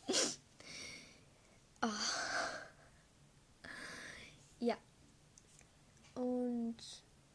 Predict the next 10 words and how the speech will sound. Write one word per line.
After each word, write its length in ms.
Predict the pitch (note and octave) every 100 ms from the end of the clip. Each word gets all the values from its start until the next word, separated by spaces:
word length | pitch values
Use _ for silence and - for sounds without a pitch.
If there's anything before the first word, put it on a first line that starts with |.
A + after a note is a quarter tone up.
| - -
wir 180 | C4
gehen 220 | C4 B3+ A#3+
morgen 340 | G#3+ A3 A3+
wahrscheinlich 500 | A#3 - G#3 G#3+ - -
Eislaufen 720 | G3+ G#3+ - B3 C4 - C#4
zum 200 | - -
Eistraum. 800 | - - - - G#3+ A3+ B3 F4+ - - - - - - - - - - - -
Ja, 180 | C4+ C#4+ C#4 - -
und, 300 | C4+ C#4 - -
ähm, 360 | C4 B3 B3